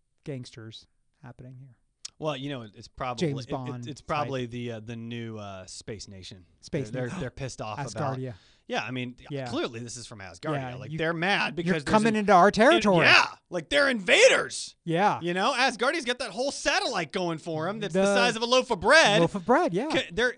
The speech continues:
Speaker 2: they're jealous because the International Space Station is obviously larger than a loaf of bread, so they gotta, they
Speaker 1: Yeah.
Speaker 2: gotta tear 'em up.
Speaker 1: You gotta, yeah,
Speaker 2: It's the
Speaker 1: take 'em,
Speaker 2: Asgardians.
Speaker 1: take 'em down a
Speaker 2: I'm telling
Speaker 1: notch.
Speaker 2: you.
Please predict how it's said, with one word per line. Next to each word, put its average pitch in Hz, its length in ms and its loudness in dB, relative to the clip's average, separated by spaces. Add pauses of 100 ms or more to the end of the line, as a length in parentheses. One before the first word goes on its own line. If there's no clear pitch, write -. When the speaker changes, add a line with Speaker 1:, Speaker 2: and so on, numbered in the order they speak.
Speaker 2:
they're 170 140 -4
jealous 185 640 0 (300)
because 190 260 -4
the 208 80 -2
International 226 340 -2
Space 269 220 -6
Station 165 180 -10
is 170 100 -18
obviously 185 260 -10
larger 185 360 -2
than 160 160 -6
a 156 80 -6
loaf 156 220 -6
of 110 140 -16
bread, 131 300 -10
so 160 120 -12
they 147 100 -6
gotta, 135 320 -6
they 196 80 -6
Speaker 1:
Yeah. 185 120 -2
Speaker 2:
gotta 214 100 -8
tear 151 160 -10
'em 139 80 -10
up. - 200 -16
Speaker 1:
You 240 140 -6
gotta, 135 260 -6
yeah, 151 280 -10
Speaker 2:
It's 123 320 -20
the 165 80 -8
Speaker 1:
take 185 100 2
'em, 196 100 2
Speaker 2:
Asgardians. 170 400 0
Speaker 1:
take 208 180 2
'em 156 120 -2
down 160 280 -2
a - 20 -10
Speaker 2:
I'm 123 80 -10
telling 180 280 -4
Speaker 1:
notch. 127 40 -6
Speaker 2:
you. 120 100 -8